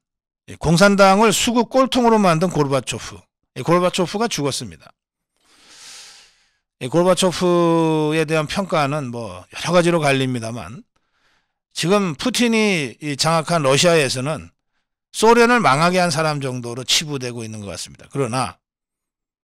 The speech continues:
예, 고르바초프는 이십 세기 최후의, 예, 이 거인이었다고 저는 평가합니다. 고르바초프로 인해서 늘 진보라는 자랑스러운, 명예스러운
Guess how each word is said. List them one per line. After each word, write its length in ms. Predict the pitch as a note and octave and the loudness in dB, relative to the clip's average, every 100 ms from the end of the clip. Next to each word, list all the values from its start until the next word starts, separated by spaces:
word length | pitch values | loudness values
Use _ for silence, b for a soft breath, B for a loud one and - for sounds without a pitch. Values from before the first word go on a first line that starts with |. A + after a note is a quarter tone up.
| _ _ | _ _
예, 60 | G2+ | -16
고르바초프는 920 | - D3+ D3 - B2 C#3 B2 G2 G3 _ _ _ | -6 -4 -2 -4 -8 -10 -10 -14 -18 _ _ _
이십 280 | B2 D3+ G3+ | -2 2 2
세기 380 | - F3+ E3+ F3+ | 2 2 2 -2
최후의, 800 | - - G3 F#3 D#3+ F#3 F3+ - _ _ | -2 0 -2 -2 0 0 0 -4 _ _
예, 240 | G#2 F2 F2 | -20 -18 -18
이 300 | F#2 F2 C2 _ _ _ | -18 -18 -20 _ _ _
거인이었다고 760 | - C3 D#3+ F3 D3+ A#2+ D#3 | -2 2 4 4 0 -2 -4
저는 180 | B2+ A2+ | -4 -6
평가합니다. 520 | F#2 - - - _ _ _ _ _ _ _ _ _ _ _ _ _ | -10 -12 -16 -20 _ _ _ _ _ _ _ _ _ _ _ _ _
고르바초프로 1040 | - E3 F#3 G3 F3+ F#3+ F3 E3+ D#3 D#3+ F#3 | 0 4 4 2 -2 0 0 0 0 2 0
인해서 460 | D3+ D3+ A#2 A#2+ - _ _ _ _ _ _ _ _ | 0 -2 -4 -10 -14 _ _ _ _ _ _ _ _
늘 300 | A2 E3 A3+ | 0 4 4
진보라는 1040 | G3 - F#3 F#3+ G3 F#3+ F3+ E3+ F3 D3+ E3+ | 4 2 2 2 4 4 4 2 0 -2 -4
자랑스러운, 960 | - D#3+ E3+ F3 D#3+ D#3 D3+ D#3 G2+ _ _ _ _ | 0 0 0 0 -2 -2 -4 -6 -10 _ _ _ _
명예스러운 840 | B2+ E3 F#3+ E3+ E3+ C#3+ C#3+ | 0 2 2 0 -2 -2 -6